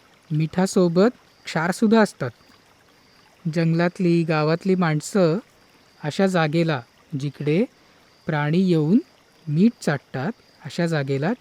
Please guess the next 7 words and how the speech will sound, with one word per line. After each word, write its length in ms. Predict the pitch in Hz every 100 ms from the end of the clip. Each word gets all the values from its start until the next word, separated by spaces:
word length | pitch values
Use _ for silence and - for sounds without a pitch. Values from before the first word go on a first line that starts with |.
| _ -
चाटण 340 | 135 - 214
मिट्टी 380 | 208 196 - 202
म्हणतात 380 | 180 143 127 - _ _ _ _ _ _ _ _ _ _ -
किंवा 200 | 170 247 - 190
मराठीमध्ये 640 | 175 175 180 202 190 180 175
त्याला 180 | 160 202 -
चाटण 460 | - 180 - 190